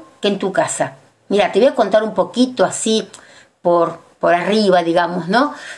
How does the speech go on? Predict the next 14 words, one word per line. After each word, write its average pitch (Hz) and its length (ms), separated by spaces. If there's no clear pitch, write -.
De, 180 220
de 175 160
los 170 160
protocolos, 214 800
pero 190 160
mira, 185 380
escuchá. 170 520
Los 254 220
micros, 381 600
eh, 208 640
primero 269 540
es 240 140
que 233 360
vas 302 340